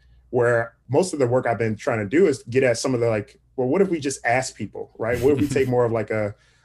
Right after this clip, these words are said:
Speaker 1: a, a qualitative approach and really ask people what's really going on? But how can we empirically do that quantitatively as well? And using some of these other composite measures to think about these kind of normative questions, like, do you like your neighbors? Do you like where you live? Do you have access to these things? And typically in a lot of the research,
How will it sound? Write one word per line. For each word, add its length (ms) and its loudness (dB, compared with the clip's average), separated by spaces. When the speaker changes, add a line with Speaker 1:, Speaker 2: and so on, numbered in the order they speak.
Speaker 1:
a, 160 2
a 80 -4
qualitative 800 2
approach 440 0
and 100 -2
really 200 0
ask 280 -2
people 180 -2
what's 200 -4
really 200 -2
going 300 -2
on? 420 0
But 100 2
how 160 4
can 160 0
we 120 2
empirically 440 -2
do 120 -2
that 140 -2
quantitatively 580 -2
as 140 -6
well? 240 2
And 120 0
using 240 -2
some 160 -4
of 40 -2
these 160 -2
other 160 -2
composite 540 -4
measures 340 -2
to 100 -6
think 240 -6
about 280 -4
these 180 -6
kind 160 -6
of 140 -6
normative 440 0
questions, 400 -2
like, 260 -4
do 80 -4
you 100 2
like 160 2
your 80 2
neighbors? 480 0
Do 80 -10
you 80 -4
like 180 0
where 100 -2
you 120 -4
live? 420 2
Do 80 -8
you 80 0
have 100 -2
access 300 -4
to 100 -12
these 140 -8
things? 280 0
And 220 -6
typically 440 0
in 100 0
a 80 -2
lot 220 2
of 80 0
the 80 0
research, 540 -4